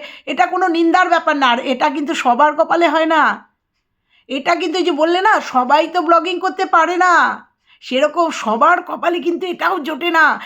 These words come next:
স্বামীর পয়সায় বসে আয়েশ ফুর্তি, আরাম, আয়েশ, গান্ডে বিন্ডে গেলা, এটা সবার কপালে হয় না।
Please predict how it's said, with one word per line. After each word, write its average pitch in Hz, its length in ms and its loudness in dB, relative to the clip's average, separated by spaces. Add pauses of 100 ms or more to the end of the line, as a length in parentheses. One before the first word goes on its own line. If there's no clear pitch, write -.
(120)
স্বামীর 311 480 0
পয়সায় 330 480 2 (100)
বসে 330 340 -2 (220)
আয়েশ 330 360 4 (120)
ফুর্তি, 330 400 -2
আরাম, 294 440 4
আয়েশ, 262 420 0
গান্ডে 254 300 0
বিন্ডে 269 300 -2
গেলা, 208 400 0 (480)
এটা 254 180 -14
সবার 208 280 -4
কপালে 196 300 -10
হয় 170 160 -8
না। 175 140 -14